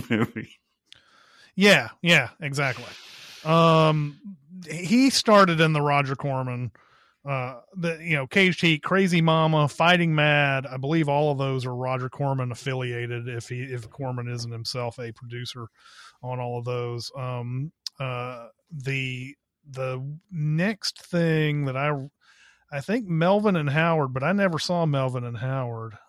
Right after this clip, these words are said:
Speaker 2: Um, what else is that one all about? I never saw that. <sighs> That seems like a one that I should know, though. Um, going through this, yes, then there's a lot of Talking Heads things. Um,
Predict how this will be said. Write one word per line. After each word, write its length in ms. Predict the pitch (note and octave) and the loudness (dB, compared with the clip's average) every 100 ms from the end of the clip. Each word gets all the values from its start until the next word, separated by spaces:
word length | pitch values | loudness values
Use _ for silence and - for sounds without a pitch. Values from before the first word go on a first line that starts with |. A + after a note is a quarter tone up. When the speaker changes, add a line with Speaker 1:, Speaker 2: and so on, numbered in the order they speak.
| - | -12
Speaker 2:
Um, 540 | B2+ B2 A#2+ A#2+ A2 _ _ _ _ _ - _ _ _ _ _ _ _ _ _ | -8 -8 -8 -10 -12 _ _ _ _ _ -20 _ _ _ _ _ _ _ _ _
what 160 | D#3 D#3 | -10 -8
else 460 | C#3 B2 - - | -8 -10 -12 -14
is 60 | B2 | -14
that 200 | C#3 - | -18 -18
one 140 | G2+ G#2 | -20 -20
all 140 | _ _ | _ _
about? 180 | - D3+ | -18 -8
I 40 | E3 | -4
never 240 | F3 E3+ | -2 -4
saw 300 | - E3 D#3+ | -6 -4 -2
that. 240 | C#3+ C3+ | -2 -4
<sighs> 260 | C3 D#3+ C#3+ - - - _ _ _ _ _ _ | -8 -10 -10 -12 -16 -20 _ _ _ _ _ _
That 140 | D3 C#3 | -14 -8
seems 300 | F3 E3+ D#3 | -4 -2 -2
like 180 | C#3+ | -2
a 180 | C#3+ B2+ | -4 -4
one 220 | C3 D3+ | -4 -4
that 120 | C#3+ C3 | -4 -6
I 40 | |
should 220 | - C3 | -8 -8
know, 420 | C3+ B2 A#2 A#2 - _ _ _ _ _ _ _ _ | -8 -8 -8 -12 -14 _ _ _ _ _ _ _ _
though. 60 | D#3+ | 2
Um, 1800 | F3 F3+ F#3 F#3 F#3 F#3 F#3 F#3 F#3+ F#3 F#3 F#3 F#3 F#3 F#3 F#3 F#3 E3+ | 4 6 6 4 2 0 -2 -4 -6 -8 -10 -10 -10 -10 -10 -8 -6 -2
going 300 | F#3+ G3+ F#3 | 0 2 2
through 240 | F#3+ G3 | 2 4
this, 260 | F#3 F#3 E3 | 4 4 4
yes, 220 | D#3+ B2 | 0 2
then 180 | D3+ F#3 | 0 2
there's 180 | G3 F3+ | 2 0
a 40 | |
lot 200 | D#3+ D#3+ | 2 0
of 80 | D3 | 0
Talking 380 | D#3+ D3+ D3+ C3+ | 0 0 0 -4
Heads 300 | C3 A2 - | -4 -8 -16
things. 360 | - _ - - _ - | -20 _ -18 -18 _ -8
Um, 560 | D3 C#3 C3+ C3 C3 | -4 -4 -4 -6 -8